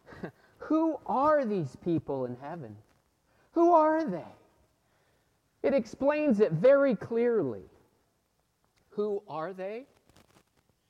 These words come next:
Well, they are the ones that are, are clothed in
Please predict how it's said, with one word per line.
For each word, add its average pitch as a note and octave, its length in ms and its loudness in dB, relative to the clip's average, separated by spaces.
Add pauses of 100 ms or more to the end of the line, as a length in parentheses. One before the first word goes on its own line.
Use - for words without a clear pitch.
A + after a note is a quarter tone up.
(120)
Well, F3 140 -10
they A3 160 0
are A3 80 -2
the F3 100 -6
ones F#3 360 -8
that E3 120 -8
are, D#3+ 120 -6 (340)
are D3 80 -10
clothed F3+ 800 -4 (440)
in F#3+ 460 -8